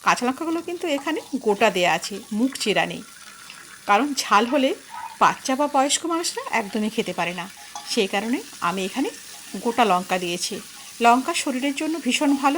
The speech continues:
ভিটামিন সি থাকে, সেই কারণে এখানে গোটা লঙ্কা ইউজ করেছি। এখানে শুকনো লঙ্কা বা গুঁড়ো লঙ্কা কোনো কিছুই যাবে না।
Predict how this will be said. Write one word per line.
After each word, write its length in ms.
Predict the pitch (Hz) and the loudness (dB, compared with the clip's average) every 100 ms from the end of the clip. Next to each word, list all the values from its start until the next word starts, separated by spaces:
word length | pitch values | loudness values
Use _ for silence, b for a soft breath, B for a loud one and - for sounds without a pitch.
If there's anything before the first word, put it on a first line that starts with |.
| 392 | 0
ভিটামিন 380 | 226 220 240 254 | 0 0 0 0
সি 100 | - 269 | 0 0
থাকে, 280 | 311 302 508 | 0 0 -6
সেই 220 | - 190 | -2 -2
কারণে 300 | 190 202 254 508 | 0 0 0 -4
এখানে 220 | 233 247 415 220 | -6 -4 -4 0
গোটা 200 | 185 180 | 2 4
লঙ্কা 320 | 175 180 294 480 - | 2 0 -2 -4 -6
ইউজ 220 | 208 185 - | -4 -4 -4
করেছি। 380 | 185 170 - 170 - - B B B B | -4 -4 -4 -8 -14 -20 B B B B
এখানে 200 | 233 269 | 0 0
শুকনো 300 | 285 294 240 254 | 2 0 0 0
লঙ্কা 220 | 254 277 | 0 0
বা 100 | 269 | -2
গুঁড়ো 220 | 240 226 | 0 -2
লঙ্কা 220 | 240 254 440 | 0 -2 -4
কোনো 220 | 262 285 | -2 -4
কিছুই 280 | - - 196 | -6 -6 -2
যাবে 260 | 170 - | -2 -2
না। 120 | 165 | -6